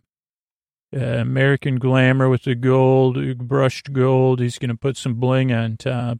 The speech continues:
Uh, and they actually get some on his teeth, and that, the, Sandy has a laugh about that. And, uh, then Tom's working his butter.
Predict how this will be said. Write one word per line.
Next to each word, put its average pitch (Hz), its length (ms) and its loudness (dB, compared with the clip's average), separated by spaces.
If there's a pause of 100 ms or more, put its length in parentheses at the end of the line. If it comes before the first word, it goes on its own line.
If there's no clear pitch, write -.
Uh, 123 300 -4 (460)
and 131 80 -4
they 147 80 0
actually 143 260 0
get 131 160 0
some 127 200 -2
on 120 80 0
his - 180 -8
teeth, 123 400 -4
and 123 160 -8
that, 120 320 -6
the, 123 300 -6
Sandy 123 360 -2
has 120 160 -4
a 120 80 -4
laugh 120 420 -6
about 123 340 -8
that. 135 380 -4 (1160)
And, 123 720 -2
uh, 123 340 -4
then 123 240 -4
Tom's 131 640 -2
working 131 540 -2
his 123 240 0
butter. 127 720 0